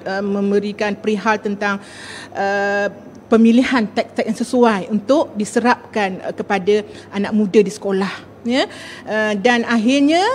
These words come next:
di sekolah di, diberikan, eh, pendedahan itu, eh, maksudnya diberikan awal itu bahawa pentingnya teks sastra ini, ya, dan dibawa ke sekolah, ya. Tapi ada juga bila, eh, dibawa ke universiti, di kampus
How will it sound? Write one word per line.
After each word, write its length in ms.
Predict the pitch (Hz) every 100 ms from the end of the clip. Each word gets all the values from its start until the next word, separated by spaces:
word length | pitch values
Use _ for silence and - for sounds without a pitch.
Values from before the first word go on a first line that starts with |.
| 494
di 160 | 233 240
sekolah 720 | - 247 240 269 311 440 247
di, 240 | 196 220
diberikan, 720 | 208 190 220 233 226 226 220
eh, 240 | - 160 165
pendedahan 560 | - 233 208 226 233
itu, 400 | 220 208 285 370 508 - - -
eh, 240 | 208 208
maksudnya 400 | 202 233 233 254
diberikan 720 | 240 202 220 220 233 220 214
awal 640 | - - 226 240 277 277 214
itu 380 | 233 - 262
bahawa 420 | 240 240 226 226 226
pentingnya 880 | - 240 233 - 349 392 381 277
teks 240 | 262 - 233
sastra 320 | 226 - 220
ini, 560 | 220 214 240 285 427 302
ya, 240 | 247 440 - - -
dan 400 | 220 233 233 220 -
dibawa 480 | 208 226 247 254 240
ke 80 | 233
sekolah, 480 | 220 220 208 196
ya. 160 | 185 277
Tapi 300 | 294 294 440
ada 40 | 277
juga 260 | 285 311
bila, 160 | 247 262
eh, 240 | 262 254
dibawa 380 | 240 262 269 330
ke 100 | 339
universiti, 320 | 294 320 302
di 60 | 226
kampus 320 | 254 269 262